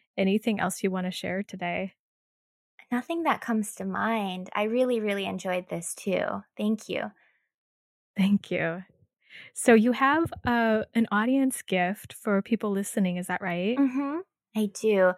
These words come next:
Speaker 2: I decided to offer ten percent off for any of my vanilla healing services. So these are not my in-person B D S M sessions, but these are ones that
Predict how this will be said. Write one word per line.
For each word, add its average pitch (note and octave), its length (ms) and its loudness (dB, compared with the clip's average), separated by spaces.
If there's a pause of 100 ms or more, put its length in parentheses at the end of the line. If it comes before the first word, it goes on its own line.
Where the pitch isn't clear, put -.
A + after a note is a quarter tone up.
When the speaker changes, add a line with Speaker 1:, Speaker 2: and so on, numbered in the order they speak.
(340)
Speaker 2:
I A3 220 2
decided B3 540 0
to - 220 -2
offer G#3+ 400 4
ten G#3+ 280 -2
percent A#3+ 400 0
off G3 200 4
for - 200 -2
any G3+ 240 0
of G#3 120 -6
my F#3+ 220 0
vanilla F#3+ 400 0
healing F3 420 0
services. E3+ 720 -2 (300)
So A#3+ 160 2
these A3+ 240 4
are A#3+ 140 4
not G3+ 340 4
my F#3+ 420 0
in-person F#3+ 840 0 (100)
B G3+ 140 0
D G3 120 4
S F3 200 4
M F3 180 -4
sessions, E3+ 720 -2 (340)
but G#3 140 2
these G#3+ 180 2
are G3+ 140 8
ones F#3+ 280 2
that F3+ 200 0